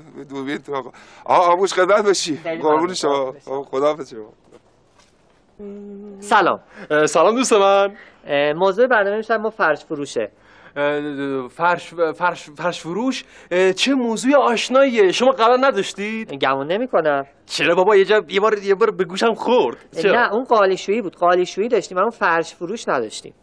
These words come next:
Speaker 3: خب، شایدم. خب، اه، فرش فروش چیکار می‌کنه؟
Speaker 2: فرش می‌فروشه.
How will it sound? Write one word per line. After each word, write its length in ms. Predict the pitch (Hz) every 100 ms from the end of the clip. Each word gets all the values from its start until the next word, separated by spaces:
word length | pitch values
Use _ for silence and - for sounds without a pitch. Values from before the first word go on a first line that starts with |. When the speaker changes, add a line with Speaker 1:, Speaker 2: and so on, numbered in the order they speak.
| -
Speaker 3:
خب، 120 | - -
شایدم. 520 | - 156 147 135 120
خب، 280 | 135 - 180
اه، 240 | 165 156
فرش 280 | 170 175 -
فروش 180 | 220 -
چیکار 220 | - 202
می‌کنه؟ 440 | 147 143 135 135 - - -
Speaker 2:
فرش 340 | 160 247 -
می‌فروشه. 520 | 277 190 165 165 151